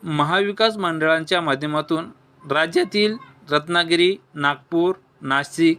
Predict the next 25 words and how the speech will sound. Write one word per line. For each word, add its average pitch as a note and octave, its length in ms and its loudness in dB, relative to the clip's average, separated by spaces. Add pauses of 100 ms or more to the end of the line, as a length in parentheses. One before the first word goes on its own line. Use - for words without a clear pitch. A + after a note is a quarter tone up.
(100)
व C3+ 180 -2
जळगाव D#3+ 380 2
यात F#3+ 180 4
ही G#3 200 -2
सेंटर F#3+ 460 0
उभा D3 320 0
करण्यात E3+ 380 2 (200)
येणार C#3 400 2
आहे. B2 240 -2 (160)
कॉमन F#3+ 380 0
फॅसिलिटी G3+ 500 -2
सेंटर G#3 480 0
म्हणजेच E3+ 400 -4
सीएफसी F3 1040 0 (680)
व D#3+ 200 2
कृषी F3+ 500 -2
प्रक्रिया G3 540 2
युनिटच्या F3 480 -2
माध्यमातून E3+ 800 -2
या D3 280 2
जिल्ह्यातील G#3 580 0
अनुसूचित E3 580 -4
जातींच्या D#3 540 -2
शेतकऱ्यांच्या D#3 720 -2
कंपन्या D#3 560 0